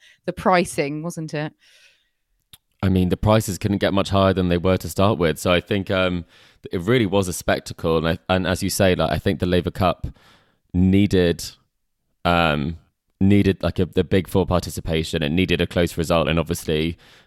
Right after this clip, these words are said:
Speaker 2: um, that's what they got, because it has been, as you say, a bit of a,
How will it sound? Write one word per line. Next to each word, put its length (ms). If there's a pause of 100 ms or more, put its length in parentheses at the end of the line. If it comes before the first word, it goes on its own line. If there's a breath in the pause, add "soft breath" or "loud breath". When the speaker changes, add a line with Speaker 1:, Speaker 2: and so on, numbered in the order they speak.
(180 soft breath)
Speaker 2:
um, 400 (100)
that's 220
what 100
they 120
got, 240
because 440
it 80
has 220
been, 160
as 120
you 60
say, 300
a 100
bit 220
of 120
a, 280